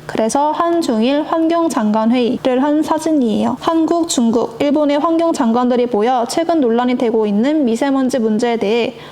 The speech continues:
함께 대처하고 해결을 위해 노력하기로 약속했다. 각 나라는 협력기구를 만들고 대기질 관리, 환경정보 수집 등 미세먼지와 관련된 정책을, 기술을 공유할 예정이다.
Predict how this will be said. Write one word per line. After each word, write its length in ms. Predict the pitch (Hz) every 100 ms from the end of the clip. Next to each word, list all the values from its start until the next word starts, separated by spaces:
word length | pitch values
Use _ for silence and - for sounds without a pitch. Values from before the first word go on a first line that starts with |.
| -
함께 420 | 320 311 311 320
대처하고 840 | 269 214 - 233 202 208 294 311
해결을 500 | 330 320 330 320 311
위해 300 | 220 202 254 269
노력하기로 600 | 233 254 269 240 262 262
약속했다. 680 | 214 - - 233 - 226 - - - -
각 260 | - 269 254
나라는 540 | 220 214 220 277 247
협력기구를 640 | 269 330 339 339 247 262 254
만들고 680 | 226 208 208 202 262 339 349 - - -
대기질 400 | 262 233 277 277
관리, 400 | 269 208 233 - - - -
환경정보 640 | - 339 339 349 254 220 233
수집 320 | 254 - -
등 240 | 277 240
미세먼지와 580 | 226 302 294 285 269 285
관련된 560 | 262 208 202 202 269 285
정책을, 540 | 226 226 208 220 254
기술을 460 | 247 240 285 285 285
공유할 440 | 226 208 208 254
예정이다. 480 | 226 233 220 202 202